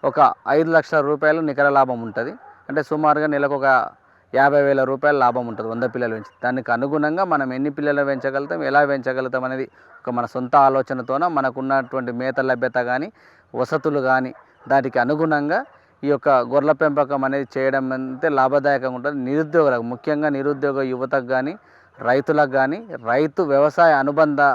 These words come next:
రంగాలకు ఇది మంచి వ్యాపారం అని నేను ఖచ్చితంగా చెప్పగలుగుతాను. ఎందుచేతనంటే వీటికి ఎప్పుడైనా కూడా మార్కెట్ వాల్యూ అనేది ఎప్పుడు ఒకే విధంగా ఉంటుంది, పెరగడమే కానీ తగ్గడం అనేది ఉండదు. నేను ఇరవై ఐదు రూపాయల కిలో మటన్ను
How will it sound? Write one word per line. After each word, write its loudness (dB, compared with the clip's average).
రంగాలకు -2
ఇది -2
మంచి -2
వ్యాపారం 4
అని -2
నేను -6
ఖచ్చితంగా -2
చెప్పగలుగుతాను. -2
ఎందుచేతనంటే 0
వీటికి -2
ఎప్పుడైనా 4
కూడా 2
మార్కెట్ 2
వాల్యూ 4
అనేది 2
ఎప్పుడు -2
ఒకే 0
విధంగా 2
ఉంటుంది, -2
పెరగడమే 2
కానీ -2
తగ్గడం 2
అనేది -2
ఉండదు. -4
నేను -2
ఇరవై 4
ఐదు 4
రూపాయల 0
కిలో -4
మటన్ను -2